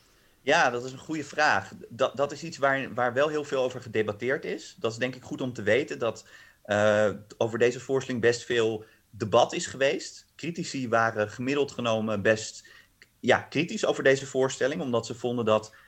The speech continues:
de ironie er niet dik genoeg bovenop lag. Eh, en dat Maassen eigenlijk, ja, heel defensief was, eh, zichzelf als slachtoffer opstelde. Eh,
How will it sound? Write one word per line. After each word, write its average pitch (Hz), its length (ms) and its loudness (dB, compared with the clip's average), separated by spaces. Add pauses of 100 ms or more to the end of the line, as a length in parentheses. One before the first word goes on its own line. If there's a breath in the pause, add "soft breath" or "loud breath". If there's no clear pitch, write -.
(140 soft breath)
de 117 120 -6
ironie 127 360 2
er 127 80 6
niet 131 220 0
dik 123 160 2
genoeg 131 240 -4
bovenop 113 440 2
lag. - 380 -6 (420 soft breath)
Eh, 113 500 6
en 113 60 -2
dat 110 120 4
Maassen 117 380 2
eigenlijk, 120 640 2 (320 soft breath)
ja, 113 160 6
heel 120 200 4
defensief 120 520 2
was, - 560 4 (180)
eh, 104 120 2
zichzelf 135 420 4
als - 220 0
slachtoffer 123 580 2
opstelde. 110 760 2 (400 loud breath)
Eh, 104 360 6